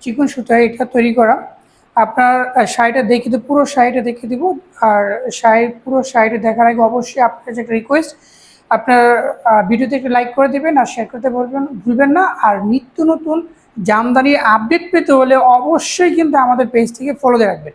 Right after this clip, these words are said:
আহ, চলুন আজকে দেখি আমাদের হান্ড্রেড কাউন্টের এই শাড়িটি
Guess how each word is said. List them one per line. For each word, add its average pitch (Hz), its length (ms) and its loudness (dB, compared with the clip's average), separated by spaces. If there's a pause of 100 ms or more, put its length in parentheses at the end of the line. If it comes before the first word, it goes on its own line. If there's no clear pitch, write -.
(600)
আহ, 247 100 4
চলুন 320 340 2
আজকে 277 260 0
দেখি 247 240 2
আমাদের 262 260 2
হান্ড্রেড 233 420 0
কাউন্টের 247 260 0
এই 240 120 2
শাড়িটি 233 520 -2